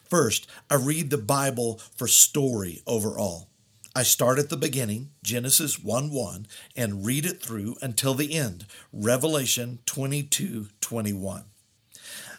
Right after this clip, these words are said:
Then I start over at Genesis. To be fair, I usually listen to the Bible on my phone. It's the first thing I do when I wake up.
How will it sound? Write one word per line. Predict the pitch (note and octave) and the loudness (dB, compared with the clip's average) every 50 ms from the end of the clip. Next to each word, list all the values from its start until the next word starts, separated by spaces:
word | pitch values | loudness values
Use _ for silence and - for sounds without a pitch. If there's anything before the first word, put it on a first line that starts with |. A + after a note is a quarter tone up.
| _ _ - - - | _ _ -20 -18 -14
Then | A2+ G#2+ A2+ D#3 D#3 D#3+ E3+ - | -6 2 4 4 4 4 2 2
I | C#3+ C#3+ | 2 4
start | C3+ - - - D3+ C#3+ D3+ D3 C#3+ | 6 6 6 8 8 6 6 6 4
over | C3+ C3+ C3 B2 C#3 D3+ | 0 -2 0 2 2 0
at | C#3 C3+ | 2 0
Genesis. | A2+ C#3+ F3+ F3+ D#3 C3+ - - F3+ - - - - - - - - - - | 2 0 0 2 2 2 0 0 2 0 -2 -2 -2 -6 -16 -20 -20 -20 -2
To | _ D#3+ | _ 0
be | D3+ C3+ F3 F3 | 4 4 4 2
fair, | - - - E3 C3+ A#2 A#2+ D3+ D3+ - | 2 0 0 2 2 2 2 0 0 2
I | D#3+ | 2
usually | D3+ C#3 D3 G3 F3 D#3 F#3 E3 C3 | 4 4 4 2 2 2 2 0 0
listen | C3+ C#3+ F#3 F3+ - E3 D#3 B2+ | 2 4 6 6 6 6 4 0
to | B2 | -2
the | A#2 A#2 | -4 -2
Bible | G#2+ A#2 A2+ A#2+ A#2 A#2 B2 - | 0 0 0 0 0 0 -2 -2
on | - B2 G#2+ | -2 -2 -2
my | A2 G2+ F#2+ | -2 -2 -2
phone. | - - C#3+ C3 A2+ F#2 E2 D2+ - _ _ _ _ _ - - - - - | 0 0 0 0 0 -2 -6 -8 -16 _ _ _ _ _ -20 -20 -20 -4 -2
It's | F3+ C#3+ - - | 2 2 2 2
the | - D#3 | 2 -2
first | D3 - - F#3+ G3+ A3 G#3 - | -6 -4 0 2 4 4 4 4
thing | - F#3 E3+ D3+ | 4 2 2 2
I | - C3+ C3 | 0 -2 -2
do | A#2+ G#2+ C3 D3 D3 C3 A#2 | 0 0 2 2 2 2 0
when | A2+ A#2+ A#2+ A2+ | 0 -2 -2 0
I | A2 G#2+ | -2 -2
wake | G2+ A2+ A#2 A2+ - - | 0 -2 -2 -2 -2 -2
up. | C3 A2+ F#2+ - | -2 -2 -4 -6